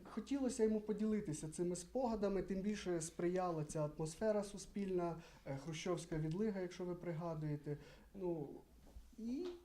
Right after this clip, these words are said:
почав писати, і так воно йому гарно пішло, е, що він досить швидко написав отакий товстелезний, е, е,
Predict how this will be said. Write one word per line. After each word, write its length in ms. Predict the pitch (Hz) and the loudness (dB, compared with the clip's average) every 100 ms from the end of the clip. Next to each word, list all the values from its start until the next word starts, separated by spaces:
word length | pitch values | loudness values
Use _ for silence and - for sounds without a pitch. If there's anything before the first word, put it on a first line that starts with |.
| - - - - | -20 -20 -16 -8
почав 360 | 277 349 330 | 0 0 0
писати, 500 | 294 277 247 214 202 | -4 -2 2 2 0
і 40 | 196 | 0
так 280 | 254 262 | 2 2
воно 180 | 233 220 | 4 8
йому 200 | 220 214 | 8 8
гарно 360 | 208 220 202 190 | 4 2 2 0
пішло, 520 | 196 202 - 277 320 - - - - - - - - - 185 | -2 -4 -4 -4 -6 -12 -20 -20 -20 -18 -18 -18 -10 -8 -6
е, 40 | 180 180 175 | -4 -4 -8
що 200 | 160 - | -6 0
він 320 | 196 302 302 214 | 2 2 2 2
досить 400 | 254 254 240 - | 0 0 -6 -4
швидко 540 | - 185 226 - 202 | -6 -2 0 0 2
написав 560 | 180 165 165 - 196 180 | 2 2 2 2 2 0
отакий 320 | 165 156 190 | -4 -4 -4
товстелезний, 1000 | - 165 - 175 175 185 175 160 160 151 | -2 -4 -2 0 2 0 -2 -2 2 8
е, 140 | 147 - | 8 6
е, 340 | 151 156 - | -4 -6 -2